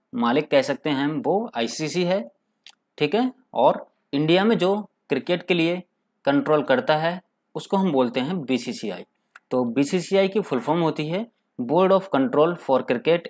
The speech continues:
in India। Board of Control for Cricket in India। तो दोस्तों बीसीसीआई को भारत में हिंदी में बोलेंगे भारतीय क्रिकेट नियंत्रण बोर्ड। भारतीय क्रिकेट नियंत्रण बोर्ड।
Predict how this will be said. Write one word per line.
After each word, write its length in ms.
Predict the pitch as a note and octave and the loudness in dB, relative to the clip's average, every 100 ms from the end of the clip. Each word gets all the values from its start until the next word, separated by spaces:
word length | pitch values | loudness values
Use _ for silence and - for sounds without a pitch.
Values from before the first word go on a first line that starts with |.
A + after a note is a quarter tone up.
| _ - | _ -6
in 140 | F3 - | -6 -4
India। 360 | B2 G#2+ F2 - _ _ _ _ _ | -6 -6 -12 -16 _ _ _ _ _
Board 320 | A#2+ C3+ E3+ | -4 0 2
of 140 | F3 - | 2 0
Control 500 | B2+ A#2+ B2+ D#3 B3+ _ _ _ _ | -2 0 2 2 0 _ _ _ _
for 200 | - G3 | 2 4
Cricket 460 | G3 C#3+ - G3 - | 4 -2 2 0 0
in 200 | D#3+ B3+ - | -2 -2 0
India। 340 | C#3 B2 G2+ E2+ _ _ _ _ | 0 2 0 -2 _ _ _ _
तो 80 | D3+ | -2
दोस्तों 360 | D3 D#3+ A3 E3+ | 0 2 2 2
बीसीसीआई 500 | C#3 C#3 E3 F3+ F#3 | 2 0 -2 0 0
को 120 | G3+ | 0
भारत 360 | D3+ A2+ - - - | -2 0 -2 -2 -8
में 240 | E3+ F#3 D#3+ _ _ _ - | -6 -6 -8 _ _ _ -4
हिंदी 220 | C#3 D#3+ | 2 4
में 120 | G3+ | 4
बोलेंगे 380 | D#3+ D3 D3+ D#3 G3+ _ A#2+ | 4 4 4 2 -2 _ -8
भारतीय 480 | A2+ C3 C3+ G3 A3 | -2 -2 0 0 0
क्रिकेट 500 | D3 - D#3 F#3 C#3 | -2 0 2 2 -2
नियंत्रण 500 | B2+ B2 A#2+ G3+ B3 - | 0 0 -2 -4 -4 -6
बोर्ड। 440 | A#2 G#2+ G2+ F#2+ - _ - | -8 -4 -4 -4 -10 _ -16
भारतीय 520 | G#2+ G#2+ A2+ D#3+ B3 - _ _ _ | -6 -4 -4 -4 -4 -6 _ _ _
क्रिकेट 380 | D#3+ C3+ D#3+ F3 | -2 0 2 2
नियंत्रण 420 | D#3 A#2 A2+ G#2+ | 2 -2 -2 -6
बोर्ड। 240 | G2 G2 | -8 -10